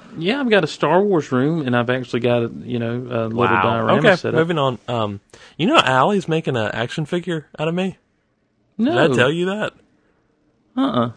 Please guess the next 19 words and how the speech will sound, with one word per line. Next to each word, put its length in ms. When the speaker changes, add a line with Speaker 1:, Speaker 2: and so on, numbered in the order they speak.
Speaker 2:
Yeah, 280
we, 140
that's 240
what 100
she 120
does. 360
You 200
go, 200
go 240
to, 460
go 160
to 240
undedamerica 560
dot 240
blogspot 440
dot 160
com. 380
She, 180
Speaker 1:
Mm-hmm. 320